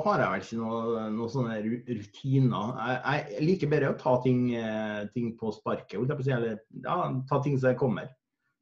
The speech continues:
For, ehm, <clears throat> går det å planlegge, så kan du planlegge deg i hjel. Altså, og så går det ikke som planlagt likevel, så, og så blir du skuffet. <laughs> Så det er klart at det er mange, mange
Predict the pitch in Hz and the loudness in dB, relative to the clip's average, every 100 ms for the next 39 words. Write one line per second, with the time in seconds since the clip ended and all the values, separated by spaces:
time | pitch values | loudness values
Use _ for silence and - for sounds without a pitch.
0 | _ 127 127 127 123 120 117 110 92 _ | _ 4 6 6 4 2 0 -2 -4 _
1 | _ _ _ _ _ _ 151 156 190 147 | _ _ _ _ _ _ 4 8 8 10
2 | 139 120 117 139 139 104 104 160 160 131 | 10 10 6 6 6 4 0 2 0 4
3 | 131 123 101 87 104 87 104 156 - - | 4 4 2 -2 -2 0 -2 -4 -8 -4
4 | 123 123 113 113 135 156 160 127 107 104 | -2 0 -2 2 4 4 6 6 4 -2
5 | 123 113 127 107 98 151 127 120 135 - | -2 2 2 2 2 4 6 4 2 2
6 | 131 117 127 131 135 131 123 - 139 131 | 2 2 0 0 4 6 6 4 -2 -2
7 | 101 135 - _ - - - - - 170 | -4 -6 -10 _ -20 -20 -14 -4 6 6
8 | - 180 175 170 143 131 131 123 131 131 | 8 6 8 4 4 2 2 0 -2 2
9 | 131 117 101 - - - 127 | 2 2 0 -10 -20 -4 2